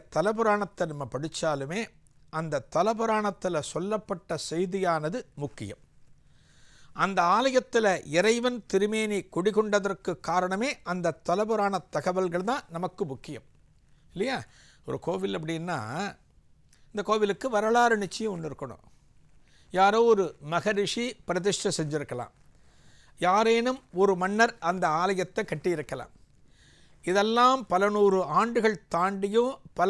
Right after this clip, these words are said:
ஆயிரக்கணக்கான ஆண்டுகள் தாண்டியும் நமக்கு கிடைக்கிறது அப்படின்னா, அது முழுக்க முழுக்க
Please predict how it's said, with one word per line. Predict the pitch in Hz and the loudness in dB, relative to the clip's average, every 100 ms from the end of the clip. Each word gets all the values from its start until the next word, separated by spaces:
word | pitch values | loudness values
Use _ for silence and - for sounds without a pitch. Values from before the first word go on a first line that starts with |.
| 202 | 4
ஆயிரக்கணக்கான | 165 190 208 208 - 196 190 - 196 185 | 2 0 -2 -2 -6 -6 -6 -4 -2 -2
ஆண்டுகள் | 170 214 196 196 - | -4 -2 -2 -4 -2
தாண்டியும் | 170 190 190 214 262 - - | -2 -2 -2 -2 -4 -8 -10
நமக்கு | 165 175 - - | -8 -6 -8 -2
கிடைக்கிறது | 165 208 208 208 190 185 | 2 2 2 0 0 -2
அப்படின்னா, | - 127 127 113 139 220 220 - - _ - - - - - - - | -6 -8 -6 -4 0 2 0 -10 -20 _ -20 -20 -20 -20 -20 -16 -2
அது | 196 214 | 2 4
முழுக்க | 147 185 262 277 - 233 | 2 0 0 -2 -2 0
முழுக்க | 202 196 - | 0 -2 -2